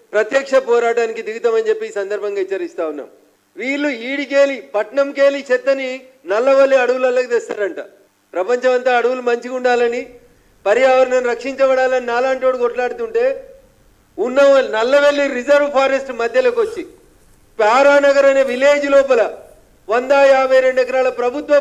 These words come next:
భూమి ఉందని చెప్పి ప్రజాప్రతినిధులను నిర్బంధించి పట్నం చెత్తను తెచ్చి పల్లెటూర్ల మీద వేస్తామంటే ఖచ్చితంగా మెదక్ పార్లమెంట్ సభ్యుడిగా దీన్ని నిరసిస్తా ఉన్నాను.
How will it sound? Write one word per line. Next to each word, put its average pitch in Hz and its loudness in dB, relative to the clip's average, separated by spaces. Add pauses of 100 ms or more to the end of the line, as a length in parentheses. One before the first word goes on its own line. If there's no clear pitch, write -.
భూమి 277 -6
ఉందని 269 2
చెప్పి 226 -2 (680)
ప్రజాప్రతినిధులను 254 0
నిర్బంధించి 254 -2 (680)
పట్నం 262 0
చెత్తను 254 0
తెచ్చి 247 -2 (100)
పల్లెటూర్ల 262 0
మీద 254 -6
వేస్తామంటే 233 0 (480)
ఖచ్చితంగా 254 0
మెదక్ 247 0
పార్లమెంట్ 247 -2
సభ్యుడిగా 240 0 (460)
దీన్ని 226 -4
నిరసిస్తా 262 2 (100)
ఉన్నాను. 254 0